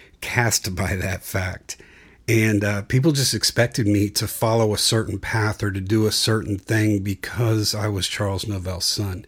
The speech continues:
Man, my dad was a-, an amazing, gifted pianist, and people just assumed,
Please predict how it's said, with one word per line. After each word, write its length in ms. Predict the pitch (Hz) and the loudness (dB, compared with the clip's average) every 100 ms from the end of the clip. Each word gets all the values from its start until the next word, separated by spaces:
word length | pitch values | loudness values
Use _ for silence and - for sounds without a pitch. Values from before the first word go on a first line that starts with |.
| - - - - | -20 -20 -20 -2
Man, 100 | 117 | 4
my 100 | 113 | 4
dad 240 | 117 113 113 | 6 4 6
was 300 | 110 101 - | 4 2 -4
a-, 120 | 110 113 | -6 0
an 120 | 110 | 2
amazing, 920 | 110 104 110 110 113 104 107 98 95 - _ _ _ _ | 4 6 6 6 4 2 0 -2 -6 -14 _ _ _ _
gifted 580 | - 120 - 110 98 95 - _ _ | 2 4 4 -4 -4 -6 -16 _ _
pianist, 640 | - 110 104 92 98 - - - | -2 0 0 -2 -4 -6 -10 -4
and 180 | 107 104 | -4 -2
people 280 | 151 165 151 | -2 2 2
just 200 | 127 107 | 2 0
assumed, 500 | - 139 127 101 | 2 4 4 4